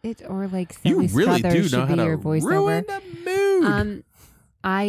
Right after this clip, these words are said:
Speaker 1: agree that that would be the best approach because you're right.
Speaker 2: I just
Speaker 1: People get rubbed the wrong way so quick.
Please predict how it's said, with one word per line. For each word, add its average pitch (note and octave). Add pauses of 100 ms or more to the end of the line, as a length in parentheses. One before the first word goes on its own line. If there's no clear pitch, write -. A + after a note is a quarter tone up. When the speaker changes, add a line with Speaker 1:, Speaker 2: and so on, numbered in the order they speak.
(120)
Speaker 1:
agree E3
that D#3
that C#3+
would D3
be C#3+
the C#3+
best C#3
approach - (260)
because D3+
you're E3
right. D3+ (160)
Speaker 2:
I C3+
just D3+
Speaker 1:
People F3
get D3+
rubbed E3
the D3+
wrong C#3
way -
so -
quick. -